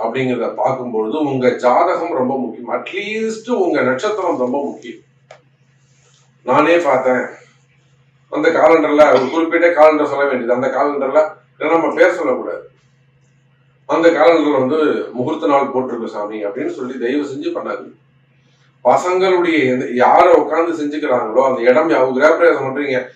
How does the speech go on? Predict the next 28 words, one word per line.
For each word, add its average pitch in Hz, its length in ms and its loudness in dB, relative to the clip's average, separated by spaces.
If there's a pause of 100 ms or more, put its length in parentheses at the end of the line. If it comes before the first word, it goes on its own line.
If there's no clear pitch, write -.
(100)
அந்த 127 220 -2
இடம் 156 240 4
யார் 156 220 6
பேர்ல 143 160 -2
இருக்குன்னு 131 260 0
பார்க்கணும், 117 380 -2 (220)
அது 127 200 0
எந்த 190 240 4
பக்கம் 175 300 2
பார்த்த 139 260 2
வாசப்படின்னு 151 540 2
பார்க்கணும், 110 400 -4 (360)
சுக்கிரன் 175 440 2
எதிர்க்க 175 280 4
இருக்கான்னு 147 360 2
பார்க்கணும். - 460 0 (460)
கிழக்கு 202 420 4
மேற்கு 175 840 2 (180)
வாசப்படி 160 600 2
இருந்ததுன்னா 139 540 2
சுக்கிரனை 180 500 0
கண்டிப்பா 160 360 0
நீங்க 156 200 0
பார்க்கணும், - 480 -4
வெள்ளி 151 280 -2
எதிர்க்க 170 340 -2
இருக்கான்னு 160 320 0
பார்க்கணும். 147 420 -2